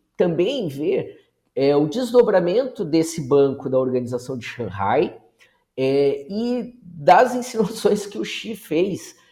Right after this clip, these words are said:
em relação a uma moeda,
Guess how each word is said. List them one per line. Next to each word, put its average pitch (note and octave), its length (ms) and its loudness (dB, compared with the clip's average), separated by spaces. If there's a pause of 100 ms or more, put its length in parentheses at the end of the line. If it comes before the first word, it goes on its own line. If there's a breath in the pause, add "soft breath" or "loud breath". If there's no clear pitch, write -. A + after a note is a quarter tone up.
(160)
em G#3 220 2
relação F#3+ 720 2
a G3 80 4
uma F#3 160 2
moeda, F3+ 960 2